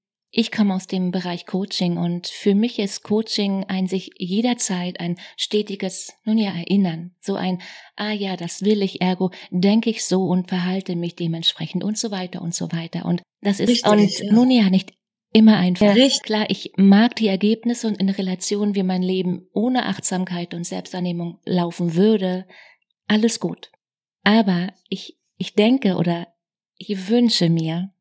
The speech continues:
Speaker 1: da gibt's noch was ganz anderes, dass
Speaker 2: Ja.
Speaker 1: alles schon da ist. Also, dass es weniger zu tun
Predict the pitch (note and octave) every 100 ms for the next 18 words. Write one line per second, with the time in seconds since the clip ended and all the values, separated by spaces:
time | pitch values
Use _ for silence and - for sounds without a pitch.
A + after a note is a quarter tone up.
0 | _ - G3+ G3+ - F#3+ F3 F3 - F3+
1 | F3 - F#3+ G3 E3+ E3+ - F3 - -
2 | - D#3 D3+ G3+ G3+ G3 - - G3+ F#3+
3 | F#3 F3+ F3 E3+ E3+ F3 - - - F#3
4 | F#3+ F#3 - _ - G3+ F#3 G3 A3 G#3+
5 | G3 F#3 - G3 - G#3+ G#3+ G3